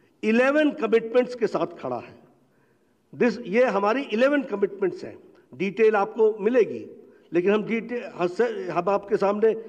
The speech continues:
इलेवन commitments आपके सामने जरूर हम चर्चा करना चाहते हैं। पहली बात, ये इलेवन commitments society में uniformity लाएगी। ये commitments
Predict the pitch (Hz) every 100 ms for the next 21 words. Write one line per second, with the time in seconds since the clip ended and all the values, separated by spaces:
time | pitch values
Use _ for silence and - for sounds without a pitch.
0 | - 190 220 262 262 - 208 - 226 208
1 | - - 170 175 190 175 160 165 139 196
2 | 196 147 - 123 131 - 113 117 - -
3 | _ - _ _ _ - _ 143 175 202
4 | 202 202 202 185 190 208 202 190 185 220
5 | 220 - - - _ _ _ 180 175 202
6 | 196 220 202 220 226 - - - 160 240
7 | 254 190 185 151 143 120 - - _ _
8 | _ _ _ _ _ - 165 175 208 226
9 | 226 233 233 -